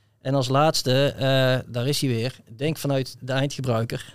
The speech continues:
Dus verplaats je in, in jezelf, maar ook in je schoonmoeder of in je kinderen. Want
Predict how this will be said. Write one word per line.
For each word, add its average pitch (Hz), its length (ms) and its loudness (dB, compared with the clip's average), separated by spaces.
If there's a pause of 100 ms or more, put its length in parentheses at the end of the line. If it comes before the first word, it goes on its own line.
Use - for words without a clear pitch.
(160)
Dus 127 360 -2
verplaats 135 560 2
je 123 340 0
in, 123 340 -2 (480)
in 143 160 2
jezelf, 131 480 4
maar 139 300 4
ook 156 300 4
in 156 200 0
je 156 80 2
schoonmoeder 123 680 4
of 139 200 -4
in 139 140 2
je 139 100 0
kinderen. 117 400 -2
Want 135 240 -6